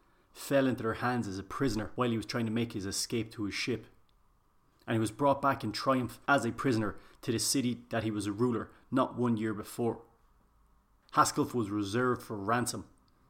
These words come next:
but when he was brought before Milo de Cogan, he was foolish enough to vent his indignation before the crowded court, and he said, quote, "We are come now with a small band, but this is only the commencement of our enterprise.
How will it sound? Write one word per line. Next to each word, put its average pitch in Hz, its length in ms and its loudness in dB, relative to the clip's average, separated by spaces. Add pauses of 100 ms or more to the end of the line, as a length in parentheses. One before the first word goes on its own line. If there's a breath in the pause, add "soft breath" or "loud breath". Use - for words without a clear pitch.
but 131 100 0
when 127 160 2
he 117 40 2
was 110 140 -2
brought 131 260 -2
before 123 320 -4
Milo 113 320 0
de 107 100 -8
Cogan, 120 460 0 (760)
he 127 100 0
was 117 160 2
foolish 131 400 4
enough 120 280 0
to - 80 -6
vent 120 320 0
his 107 140 -2
indignation 110 720 -2 (220 loud breath)
before 123 280 -2
the 107 80 -2
crowded 110 440 -2
court, 117 320 -2 (600)
and 104 140 -4
he 104 60 0
said, 113 360 -2 (360)
quote, 123 340 2 (540)
"We 147 140 10
are 131 80 6
come 135 300 2
now 117 300 2 (300)
with 113 120 0
a 107 80 0
small 110 380 0
band, 101 380 -2 (840)
but 127 140 -4
this 127 160 4
is 113 140 -2 (160)
only 135 260 4
the 120 100 -8
commencement 113 680 -2 (260)
of 113 160 -2
our 107 120 2
enterprise. 110 640 -2